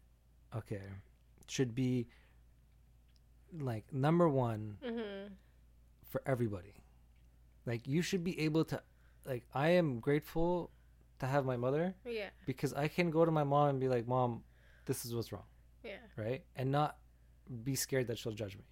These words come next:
Speaker 1: right? Or not be scared that she'll just be like, "Fuck off." You know what I mean?
Speaker 2: No, she'll
Speaker 1: Yeah,
Speaker 2: just
Speaker 1: which
Speaker 2: hit you if it's something stupid.
Speaker 1: If it's not, obviously she'll hit me and then she'll
Speaker 2: <laughs>
Speaker 1: hug me 'cause she loves me.
Speaker 2: <laughs>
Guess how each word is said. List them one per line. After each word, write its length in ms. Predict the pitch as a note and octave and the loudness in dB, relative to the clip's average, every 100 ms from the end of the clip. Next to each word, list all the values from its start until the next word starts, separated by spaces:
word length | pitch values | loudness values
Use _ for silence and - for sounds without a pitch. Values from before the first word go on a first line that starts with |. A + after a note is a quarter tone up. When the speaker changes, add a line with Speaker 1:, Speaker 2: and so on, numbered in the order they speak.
| - - - | -20 -16 -6
Speaker 1:
right? 240 | B2 C3+ - | -4 -4 -6
Or 160 | B2+ B2+ | -4 0
not 200 | C#3+ C#3 | 0 0
be 60 | |
scared 260 | C#3 D3 C3 | -4 -2 0
that 100 | B2+ | 0
she'll 100 | B2 | -2
just 220 | A2+ A2+ | -4 -4
be 80 | A#2 | 0
like, 240 | A2+ G#2 - - - - | 0 -2 -8 -20 -16 -8
"Fuck 160 | A2 | -8
off." 180 | G2 - | -8 -12
You 120 | B2 C3 | -4 2
know 60 | E3 | 2
what 60 | |
I 240 | F#3 - D4 | 0 -2 0
mean? 80 | E4 | 2
Speaker 2:
No, 140 | A#3 | 2
she'll 180 | - B3+ | 0 -4
Speaker 1:
Yeah, 60 | |
Speaker 2:
just 140 | C#4 - | -6 -2
Speaker 1:
which 80 | C4+ | 0
Speaker 2:
hit 100 | B3+ | 0
you 100 | F#3+ | -2
if 160 | G3 | -6
it's 120 | F#3 G3 | -10 -10
something 200 | F#3+ F3 | -10 -12
stupid. 560 | - G3 G3 F3+ E3 - | -8 -8 -8 -10 -10 0
Speaker 1:
If 140 | F3+ | 6
it's 100 | F3+ | 6
not, 120 | G#3+ D#3+ | 8 8
obviously 360 | F#3 F#3+ F3+ | 10 8 6
she'll 140 | E3 - | 6 8
hit 120 | F3+ | 8
me 100 | E3 | 8
and 260 | - D3+ E3+ | 8 8 6
then 80 | |
she'll 140 | - F3 | 8 10
Speaker 2:
<laughs> 80 | G#3+ | 8
Speaker 1:
hug 100 | F3 | 6
me 140 | C3+ | 4
'cause 140 | - | 2
she 100 | - | 4
loves 220 | G3 F#3 C#3 | 6 6 6
me. 240 | A2 G#2 | 0 -2
Speaker 2:
<laughs> 40 | - | -2